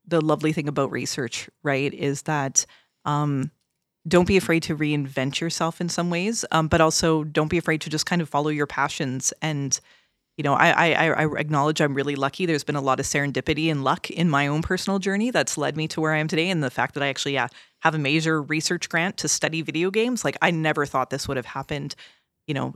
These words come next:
even a decade ago. I, and I mean, I had a friend who in graduate studies was playing World of Warcraft for their master's degree. But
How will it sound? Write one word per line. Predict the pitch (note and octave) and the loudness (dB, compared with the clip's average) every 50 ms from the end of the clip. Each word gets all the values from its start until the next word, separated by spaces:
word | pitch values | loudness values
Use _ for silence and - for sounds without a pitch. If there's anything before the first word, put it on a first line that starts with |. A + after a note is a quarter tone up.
| - - | -10 -10
even | D3+ D3 D3 D3+ C#3 C3 B2 - - - _ _ _ _ _ _ - | -8 -6 -4 -2 -2 -2 -4 -6 -8 -14 _ _ _ _ _ _ -4
a | D#3+ | -2
decade | D3+ - C3 - - - E3 C#3+ | 0 0 0 0 2 2 2 2
ago. | C3+ C#3 - B2+ B2+ B2 B2+ C3+ - - | 0 0 0 0 0 0 0 -2 0 0
I, | D#3 | 2
and | D#3+ - - E3 | 2 2 2 0
I | D#3+ | 2
mean, | D#3+ D#3 D3 | 2 2 2
I | C3+ D#3 | 2 0
had | E3 D#3 C3 | 0 -2 -6
a | B2 | -6
friend | - - C3+ C3 C#3 - | -4 -4 -4 -4 -4 -6
who | - - D3+ C3+ - D3+ - - | -8 -8 -8 -8 -8 -10 -10 -10
in | - B2+ | -10 -8
graduate | A#2+ - A2+ A#2 - A#2+ - - | -6 -6 -8 -8 -8 -8 -8 -8
studies | - - C#3+ A#2 - - | -8 -6 -6 -8 -8 -6
was | - - - - - _ _ _ _ | -6 -6 -6 -8 -10 _ _ _ _
playing | - D3 B2+ | -10 -10 -8
World | C#3 C#3+ - - | -8 -8 -8 -6
of | C3 | -6
Warcraft | C3 B2 B2+ - - - - - - - | -6 -6 -6 -4 -4 -4 -4 -4 -6 -12
for | - - - - | -10 -8 -8 -6
their | D#3 C3+ - - | -4 -4 -6 -6
master's | D3 D3 B2+ G#2 - - - - - - - | -4 -4 -4 -6 -6 -6 -8 -8 -8 -8 -10
degree. | - - - D3+ C#3 | -6 -4 -2 -2 0
But | C#3+ - D3+ - | 2 0 0 0